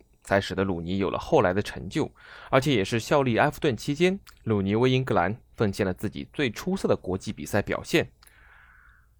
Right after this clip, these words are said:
二零零四年欧洲杯的舆论场被有关英格兰队最佳阵型的相关讨论所统治。埃里克森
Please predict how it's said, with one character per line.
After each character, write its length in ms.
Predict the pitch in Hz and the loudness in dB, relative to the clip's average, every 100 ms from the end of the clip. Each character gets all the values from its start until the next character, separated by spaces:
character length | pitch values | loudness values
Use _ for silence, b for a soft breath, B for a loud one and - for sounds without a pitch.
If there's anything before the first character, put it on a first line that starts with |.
| _ | _
二 160 | - 170 | 4 6
零 260 | 151 160 151 | 8 6 2
零 140 | 151 | 0
四 180 | 165 160 | 0 2
年 160 | 135 | 4
欧 100 | 135 | 4
洲 140 | 151 160 | 4 4
杯 100 | 160 | 4
的 80 | 143 | 4
舆 140 | 120 | 4
论 160 | 147 131 | 4 2
场 300 | 117 90 98 | -2 -4 0
被 100 | 120 | 0
有 160 | 98 | 2
关 220 | 92 110 | 2 2
英 100 | 120 | 2
格 80 | 127 | 2
兰 160 | 101 107 | 2 4
队 160 | 113 | 2
最 140 | 104 120 | 0 2
佳 100 | 120 | 2
阵 260 | 127 214 | 2 -2
型 120 | 156 110 | 0 -2
的 60 | |
相 200 | 104 143 | -2 -2
关 200 | 143 160 | 0 -2
讨 180 | 160 - | -2 -6
论 220 | 80 101 | -2 -2
所 200 | 98 104 | -2 -2
统 220 | 110 - - | -4 -6 -12
治。 200 | - 143 - _ b b b b b | -8 -8 -8 _ b b b b b
埃 100 | 123 | 4
里 80 | 120 | 4
克 140 | 117 | 2
森 280 | 120 131 135 | 2 2 0